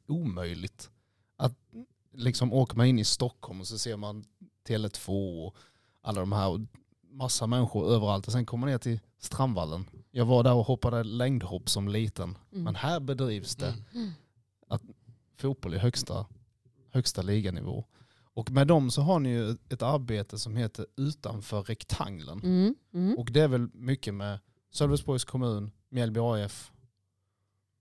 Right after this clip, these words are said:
Speaker 1: och någon del till som jag inte kommer ihåg.
Speaker 2: Eh, nu ska vi tänka till här om det är regionen också som är involverade i det projektet. Eh, men det, ja, det är ju ett samarbete, om det var det du tänkte. Eh,
Speaker 1: Ja.
Speaker 2: om det, ja. Jo, och det är ju ett socialt arbete.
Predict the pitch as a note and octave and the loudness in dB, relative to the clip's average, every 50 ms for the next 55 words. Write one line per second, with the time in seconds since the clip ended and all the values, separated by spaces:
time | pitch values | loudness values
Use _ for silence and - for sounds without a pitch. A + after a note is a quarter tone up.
0 | _ _ _ _ _ _ _ - A#2+ A2+ A2 A2 G#2 G2+ G#2+ G2+ G2 - - G2+ | _ _ _ _ _ _ _ -8 -4 -2 0 0 0 0 -2 -2 -2 -4 -4 -6
1 | F#2+ - - F#2+ F#2 F#2 - - - G#2+ F#2+ F#2+ G2 F#2 F#2 G2 - _ _ _ | -4 -6 -6 -8 -8 -10 -10 -12 -12 -10 -8 -8 -8 -8 -10 -10 -14 _ _ _
2 | _ _ _ - G3 G3 F#3+ F#3+ F#3 F#3 F#3+ G3 G3+ - A#3+ A3+ B3+ B3 B3 B3+ | _ _ _ -2 0 2 2 2 2 0 0 -2 -2 -4 -2 -2 -2 -2 -2 -2
3 | - C4+ A#3 G#3 G#3 G3+ G3 G3 G3+ G3+ G3 F#3+ F#3 F3+ G3 F#3+ E3+ E3 E3+ F3+ | -2 0 0 0 0 0 0 0 0 0 0 -2 -2 -2 -2 -2 -2 -2 -2 -4
4 | F3+ - - - - - E3+ E3 E3 D#3+ D#3+ - - F#3+ F3 E3+ F#3 F3+ F#3+ E3 | -4 -6 -6 -8 -6 -4 -4 -2 -2 -2 -4 -4 -4 -2 -2 0 0 0 -2 -2
5 | D#3+ D3+ D#3 E3+ - - F3+ D#3 D3+ E3 D#3+ - - E3 - - D#3 - - - | -2 -2 -2 -2 -2 -2 -2 -2 -2 -4 -4 -6 -6 -4 -4 -4 -6 -6 -8 -6
6 | - - - - - - - - _ _ _ _ - F#3 F3+ F3 E3+ E3 E3 E3 | -4 -4 -4 -4 -4 -6 -6 -6 _ _ _ _ -8 -8 -6 -6 -6 -6 -6 -6
7 | D#3+ D#3+ D#3+ E3 - C#3 C#3+ E3 E3 E3 D#3+ - _ - F#3+ F#3+ F#3+ G#3 G3 - | -6 -6 -6 -8 -8 -8 -8 -10 -10 -10 -10 -12 _ -8 -6 -2 -2 -2 -2 0
8 | - F#3 F#3+ A3 A#3 - - G#3 A#3 B3+ A3+ F#3 F3 - - G3 G#3 G3+ F3 E3 | 0 2 0 0 0 -4 -2 0 2 4 4 2 0 0 0 0 0 0 0 -2
9 | E3 D#3+ - - D#3 D#3+ F3+ F3+ G#3 F#3 F#3 F#3 G3+ G#3 F#3+ F3 F3 - F3+ E3+ | -2 -4 -4 -4 -4 -4 -4 -4 -4 -2 0 0 2 2 2 0 -2 -2 -4 -4
10 | F#3+ F#3 - F3+ F3 - G3+ G3+ G#3 A#2 A3+ G#3+ G3+ G#3 G3+ G3+ G3 G3+ - G3+ | -2 -2 -4 -2 0 0 0 2 2 2 2 2 2 2 2 2 0 0 0 0
11 | G3+ G3+ A3+ - - - - - - - _ - A3+ B3 C#4 D4 - - C#4+ C4+ | 0 0 -2 -4 -10 -18 -20 -20 -20 -18 _ -2 2 4 4 4 4 2 2 4
12 | D4+ C4 C4+ C#4+ D4 C4+ - - - - - - D3+ - F3 F3+ F#3 F#3 F3 F3 | 4 6 6 4 4 2 0 0 0 0 0 0 -2 -4 -4 -4 -2 -4 -4 -4
13 | - - - | -4 -6 -6